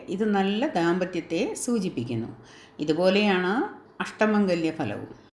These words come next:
അലക്കിയ വസ്ത്രത്തെപ്പറ്റി പറയാം. അലക്കിയ വസ്ത്രം കണിത്തട്ടിൽ വയ്ക്കുന്ന മറ്റൊരു വസ്തുവാണ്. പുതുവസ്ത്രമോ കോടി വസ്ത്രമോ അല്ല, അലക്കിയ വസ്ത്രം എന്നതാണ് പറയുക.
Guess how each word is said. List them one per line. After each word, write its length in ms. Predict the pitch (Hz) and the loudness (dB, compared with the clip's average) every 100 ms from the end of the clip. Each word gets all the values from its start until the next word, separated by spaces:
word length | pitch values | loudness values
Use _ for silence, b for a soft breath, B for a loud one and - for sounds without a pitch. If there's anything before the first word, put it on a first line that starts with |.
| _ _ - | _ _ -12
അലക്കിയ 440 | 180 190 208 247 269 | -6 -4 0 2 4
വസ്ത്രത്തെപ്പറ്റി 680 | 202 - 165 196 196 185 | 2 -2 -4 -2 -2 -6
പറയാം. 420 | 170 120 113 117 202 - B B 165 | -4 -2 -2 -2 -4 -6 B B -2
അലക്കിയ 400 | 165 190 - 320 | 2 2 0 0
വസ്ത്രം 360 | 247 - - 156 - | 0 -2 -4 -6 -4
കണിത്തട്ടിൽ 520 | 165 151 156 208 240 | -2 -2 0 -2 -2
വയ്ക്കുന്ന 380 | 208 123 120 113 135 - | -2 -2 -4 -4 -4 -6
മറ്റൊരു 380 | 165 160 151 170 | -6 -4 -2 -2
വസ്തുവാണ്. 560 | 185 - 131 113 104 113 220 - B B B - | -2 -6 -6 -4 -2 -2 -2 -4 B B B -2
പുതുവസ്ത്രമോ 680 | 190 196 208 208 214 220 302 - | 2 6 4 2 -2 -2 -4 -2
കോടി 260 | 160 170 175 | 0 0 0
വസ്ത്രമോ 360 | 175 175 196 233 | -4 -4 -2 -2
അല്ല, 200 | 139 123 151 - | -2 -4 -6 -4
അലക്കിയ 360 | 165 185 190 240 | -4 -4 -2 -2
വസ്ത്രം 400 | 220 151 - 175 - - - | -2 -4 -4 -6 -6 -14 -12
എന്നതാണ് 500 | 160 165 170 156 131 165 - | -4 -2 0 -2 -2 -6 -4
പറയുക. 380 | 185 131 117 | -4 -2 -2